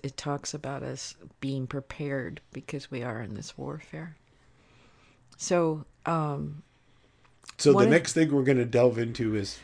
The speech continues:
Speaker 2: faith, right?
Speaker 1: Right, but I was trying
Speaker 2: Yeah.
Speaker 1: to show that the first three that we have
Speaker 2: Okay.
Speaker 1: already dealt with
Speaker 2: Yes.
Speaker 1: were our everyday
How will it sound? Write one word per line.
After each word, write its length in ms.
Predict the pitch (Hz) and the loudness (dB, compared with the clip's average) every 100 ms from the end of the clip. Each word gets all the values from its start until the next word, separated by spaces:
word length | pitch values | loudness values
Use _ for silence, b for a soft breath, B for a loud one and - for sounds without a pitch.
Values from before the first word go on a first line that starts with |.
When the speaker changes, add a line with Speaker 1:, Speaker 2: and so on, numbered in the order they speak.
| - | -12
Speaker 2:
faith, 480 | - 95 78 - _ | -6 -6 -6 -14 _
right? 280 | 120 123 135 - b b b _ | -8 -8 -10 -20 b b b _
Speaker 1:
Right, 380 | - 190 165 - | -2 0 0 -2
but 140 | 175 165 | -4 -2
I 100 | 165 | -4
was 160 | 156 | -6
trying 300 | - 185 175 | -2 -2 0
Speaker 2:
Yeah. 180 | 156 156 156 - _ _ - | 0 -2 -6 -14 _ _ -14
Speaker 1:
to 80 | - | -8
show 340 | - 180 165 160 | -4 0 0 0
that 260 | 151 143 | -2 -4
the 100 | 156 | -6
first 560 | - - 175 175 - - | -8 -2 -2 0 -4 -8
three 640 | 180 190 180 156 147 156 | -4 0 2 2 0 -2
that 180 | - - | -4 -4
we 180 | 151 156 | -2 0
have 160 | 160 104 | 0 0
Speaker 2:
Okay. 60 | |
Speaker 1:
already 220 | 147 147 147 | 0 0 -2
dealt 360 | 160 160 - | 0 0 0
with 380 | 139 139 143 - b b b | -2 -2 -4 -12 b b b
Speaker 2:
Yes. 120 | - | -2
Speaker 1:
were 100 | 160 | 0
our 200 | 156 143 | 2 0
everyday 920 | - 156 151 156 151 156 147 147 147 | 0 0 0 -2 0 0 0 0 -2